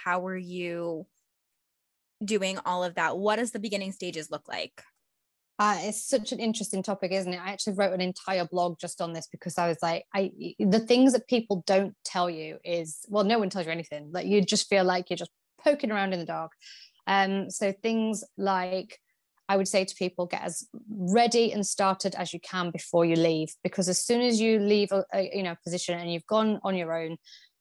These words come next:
Speaker 2: you will suddenly miss the money, 'cause that regular wage coming in is a godsend.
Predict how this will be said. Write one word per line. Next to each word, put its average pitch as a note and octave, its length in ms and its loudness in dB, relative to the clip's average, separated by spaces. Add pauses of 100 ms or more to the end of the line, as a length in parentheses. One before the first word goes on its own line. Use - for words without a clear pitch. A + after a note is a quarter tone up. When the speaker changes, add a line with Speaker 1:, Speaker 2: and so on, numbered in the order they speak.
Speaker 2:
you G3+ 260 2
will G3+ 120 6
suddenly G3 340 4
miss F#3 200 2
the F#3+ 100 -2
money, D#3+ 440 -4 (240)
'cause F#3+ 200 2
that F#3 200 -2
regular A3 320 4
wage F3 320 2
coming F3 200 -4
in E3+ 320 -4 (460)
is F#3 160 4
a F3+ 60 2
godsend. E3 600 -4